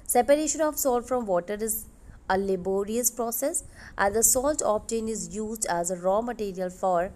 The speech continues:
manufacture of a various sodium compound. One such compound is sodium hydrogen carbonate, which is used in baking,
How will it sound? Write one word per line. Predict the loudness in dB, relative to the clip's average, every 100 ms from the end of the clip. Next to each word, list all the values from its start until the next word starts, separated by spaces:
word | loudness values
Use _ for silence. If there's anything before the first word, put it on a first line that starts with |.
| -16 -20 -20 -20 -20 -8
manufacture | 0 2 2 0 -2 -4 -4 -4
of | -4
a | -4
various | -4 -2 -2 -2 -4 -2
sodium | 0 2 0 -2
compound. | -4 -10 -10 -18 -18 -20 -20 -20 -20 -20 -20 -20 -20 -20 -20 -20 -20 -20 -20 -20 -20 -20 -16 2
One | 4 4
such | 2 0 0
compound | -2 -2 0 0 0 0
is | 2 2
sodium | 0 -2 -2 -4
hydrogen | -4 -6 -4 -8 -8 -10
carbonate, | -4 -2 -2 -4 -8 -10 -14 -18 -20 -14
which | -8 -4 -2
is | -4 -6
used | -10 -6 -4
in | -4 -8
baking, | -8 -10 -8 -8 -10